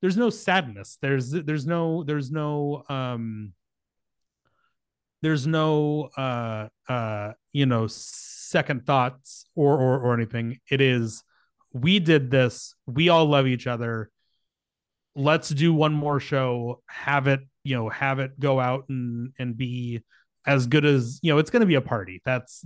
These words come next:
that's, that's what the big thing is gonna be. It's, you know, the matches that, you know, the matches that we've announced,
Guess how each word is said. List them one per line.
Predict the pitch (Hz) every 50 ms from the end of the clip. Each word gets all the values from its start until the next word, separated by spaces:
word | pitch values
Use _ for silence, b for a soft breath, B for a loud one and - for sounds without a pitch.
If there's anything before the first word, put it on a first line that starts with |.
| 143
that's, | 123 135 131 135 135 135 - - - - - - _ _
that's | 143 135 135 135 -
what | 139 139 131
the | - 127
big | 120 127 117 113
thing | - 123 113 110
is | 107 104
gonna | - 110 101 98
be. | 98 98 95
It's, | 95 95 - - - - - B B B B B B B B
you | - 147
know, | 135 123 113 107 113 120
the | 123 123 120 143 147
matches | 165 175 185 190 190 - 185
that, | 160 190 175 180 175 147 151 160 170
you | 156 151
know, | 139 135
the | 123 139
matches | 156 160 170 - - 175 151
that | 175 156
we've | 147 170 170 151
announced, | 160 156 151 151 151 143 - - - -